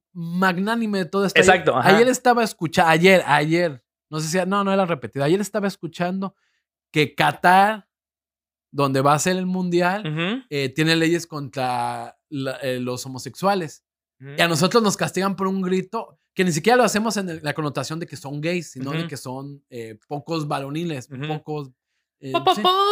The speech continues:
Speaker 2: po, po, po.
Speaker 1: Ándale,
Speaker 2: Cuidado,
Speaker 1: como
Speaker 2: Peta,
Speaker 1: gallinas.
Speaker 2: cuidado.
Speaker 1: <laughs> Entonces, es eso. A mí, yo sí, mira,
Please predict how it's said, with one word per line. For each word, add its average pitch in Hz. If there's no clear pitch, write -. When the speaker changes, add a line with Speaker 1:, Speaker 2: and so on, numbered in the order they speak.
Speaker 2:
po, 349
po, 349
po. 359
Speaker 1:
Ándale, 175
Speaker 2:
Cuidado, 190
Speaker 1:
como 147
Speaker 2:
Peta, 151
Speaker 1:
gallinas. 143
Speaker 2:
cuidado. 190
Speaker 1:
<laughs> 156
Entonces, 180
es 185
eso. 202
A 147
mí, 285
yo 180
sí, 269
mira, 190